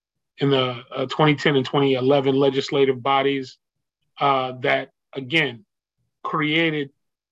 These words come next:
unnecessary, uh, lines, unnecessary and cumbersome laws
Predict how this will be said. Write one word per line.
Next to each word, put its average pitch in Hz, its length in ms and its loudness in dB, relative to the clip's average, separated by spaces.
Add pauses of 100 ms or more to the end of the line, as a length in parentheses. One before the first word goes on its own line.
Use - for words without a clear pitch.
unnecessary, 143 1120 -4 (800)
uh, 131 320 -2
lines, 135 720 -2
unnecessary 143 800 -2
and 127 100 -8
cumbersome 143 480 -4
laws 131 580 -6